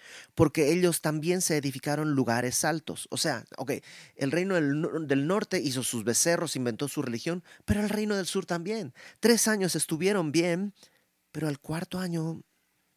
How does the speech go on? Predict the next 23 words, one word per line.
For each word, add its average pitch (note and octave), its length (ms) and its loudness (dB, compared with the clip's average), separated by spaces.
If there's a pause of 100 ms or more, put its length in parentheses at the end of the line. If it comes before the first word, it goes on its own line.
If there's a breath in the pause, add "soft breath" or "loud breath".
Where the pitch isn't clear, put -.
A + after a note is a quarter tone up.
(140)
ya A#2 200 -6
empezó C#3+ 280 -4
a C3+ 60 -2
poner C#3 260 -2
altares, D#3 640 -4
y C3+ 60 -2
empezó A#2+ 380 -4
a A#2+ 180 0
poner A2+ 340 -4
idolatría, C3+ 720 -2
y B2 140 -4
empezó A#2+ 340 -6
a C#3 80 -2
esto C3 280 -4
y A2+ 80 2
el A#2+ 100 4
otro, C3+ 260 2
y A2+ 80 0
el B2+ 80 0
otro, C3+ 200 -4
y B2 60 0
el C3+ 80 0
otro. D3+ 260 0